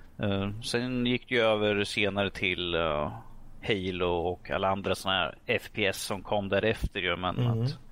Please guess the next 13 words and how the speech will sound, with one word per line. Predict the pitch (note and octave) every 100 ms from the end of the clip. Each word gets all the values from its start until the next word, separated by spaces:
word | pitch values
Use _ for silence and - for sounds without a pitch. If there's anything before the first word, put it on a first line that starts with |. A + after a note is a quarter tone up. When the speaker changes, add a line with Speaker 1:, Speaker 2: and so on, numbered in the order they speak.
| - - - - -
Speaker 1:
det | A#2 A#2+
är |
den | B2+ B2+
vägen | A2 G2+ G2+
har | G2+
gått | G#2+ A#2+ -
ju. | - - B2+ - - - A2
Speaker 2:
Ja. | D3 G#3
Speaker 1:
Ä-, | G#2+ - -
även | A2 A#2
såna | A#2+ A2
här | G#2 G2+
li-, | G2 G#2